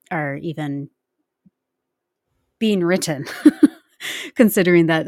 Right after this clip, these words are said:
we're addressing that there's a problem in the market and that it's going to price people out of being able to afford rent.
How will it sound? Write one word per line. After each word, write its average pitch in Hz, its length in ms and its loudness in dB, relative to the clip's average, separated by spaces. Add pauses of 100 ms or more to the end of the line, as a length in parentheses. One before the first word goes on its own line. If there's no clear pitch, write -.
(160)
we're 220 360 2
addressing 165 420 -2
that 160 120 -4
there's 156 180 -4
a 160 100 -6
problem 156 800 -4
in 160 160 -4
the 151 60 -2
market 143 680 -8
and 156 180 -6
that 143 120 -6
it's 147 120 -10
going 139 300 -8
to 143 240 -8
price - 300 -10
people 147 260 -10
out 147 100 -8
of 147 80 -14
being 147 160 -6
able 135 200 -8
to 180 120 -6
afford 165 280 -8
rent. - 300 -12